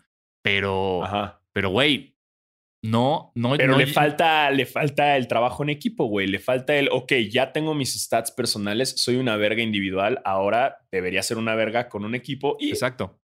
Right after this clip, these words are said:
Speaker 2: un campeonato".
Speaker 1: Y, ¿no? Pues no ha llegado a las finales desde que llegó con Oklahoma, que perdieron contra
Speaker 2: Ex-
Speaker 1: Miami.
Speaker 2: Exacto.
Speaker 1: Y está
Speaker 2: No sé,
Speaker 1: cabrón, o
Speaker 2: es,
Speaker 1: sea
Speaker 2: es, es, es raro, güey. Es raro lo que trae este güey y, y,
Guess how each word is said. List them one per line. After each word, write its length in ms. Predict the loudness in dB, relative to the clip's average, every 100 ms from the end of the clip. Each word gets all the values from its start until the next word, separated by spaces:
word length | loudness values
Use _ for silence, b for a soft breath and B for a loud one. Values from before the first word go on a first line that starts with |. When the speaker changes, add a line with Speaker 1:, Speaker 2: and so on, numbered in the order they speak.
| _ -12
Speaker 2:
un 100 | -4
campeonato". 580 | -2 0 -2 -4 -12 _ _ _ _
Speaker 1:
Y, 360 | -2 -2 -2 -6
¿no? 240 | -6 -6 -6
Pues 100 | -2
no 60 | 0
ha 40 |
llegado 240 | 2 2 2
a 40 |
las 120 | 0
finales 360 | -2 0 0 -2
desde 160 | -4 -6
que 140 | -4
llegó 200 | -4 -4
con 140 | -6
Oklahoma, 500 | -6 -4 -4 -4 -6 -16 _
que 60 | -16
perdieron 380 | -8 -6 -6 -8
contra 320 | -10 -8 -8
Speaker 2:
Ex- 60 | -6
Speaker 1:
Miami. 400 | -4 -4 -6 -10 _ _ _ _ _ _ _ _ _ _ _ -20
Speaker 2:
Exacto. 480 | -14 -14 -12 -8 -2
Speaker 1:
Y 200 | 2 2
está 140 | 2
Speaker 2:
No 40 |
sé, 100 | 2
Speaker 1:
cabrón, 180 | 2 0 -4
o 40 |
Speaker 2:
es, 80 | 0
Speaker 1:
sea 140 | 2 2
Speaker 2:
es, 140 | 0
es, 300 | -4 -6 -8 -4
es 180 | -2
raro, 340 | 0 0 0 -2
güey. 260 | -2 -2
Es 80 | -2
raro 440 | 0 2 2 0 -2
lo 180 | -4
que 320 | -10 -14 -14 _ _
trae 200 | -4 -4
este 180 | -6 -8
güey 280 | -6 -4 -4
y, 200 | -8 -14
y, 320 | -20 -20